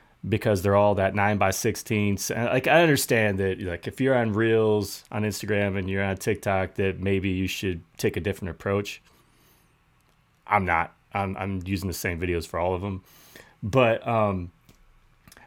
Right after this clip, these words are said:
I think just generally we're heading in this direction, whether it's TikTok or Reels or,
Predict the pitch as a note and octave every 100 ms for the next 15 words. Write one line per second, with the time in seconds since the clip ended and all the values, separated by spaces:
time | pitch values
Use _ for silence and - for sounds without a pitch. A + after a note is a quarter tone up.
0 | - D#3 G3+ F#3 A2+ F3+ F3 D3 C3+ A2+
1 | E3 D#3 C3 A#2+ - A#2 G#2+ - D#2 F#2+
2 | A2 G2+ - A2+ A#2 A2 G#2 - F2 F#2
3 | A2+ A2 G#2+ G2+ F#2+ F2+ E2+